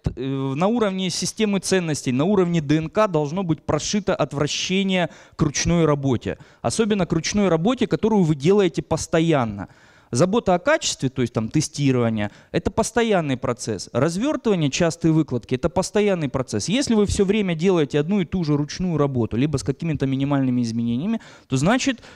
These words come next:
что-то не так, значит, пора бороться с тараканами. Стандартизация. А,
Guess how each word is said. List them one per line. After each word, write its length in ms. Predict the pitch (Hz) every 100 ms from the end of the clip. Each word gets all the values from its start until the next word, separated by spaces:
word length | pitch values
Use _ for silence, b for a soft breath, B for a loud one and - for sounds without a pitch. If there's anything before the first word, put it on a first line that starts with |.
| B
что-то 320 | - - 190 214
не 140 | 202
так, 340 | - 143 110
значит, 400 | 110 143 233 226
пора 180 | - 160
бороться 360 | 180 160 - 170
с 80 | -
тараканами. 680 | 160 151 151 127 110 95 - _ b b b b b b b
Стандартизация. 1160 | - 160 180 226 240 220 202 147 - 107 90 - _ _ -
А, 400 | 113 113 -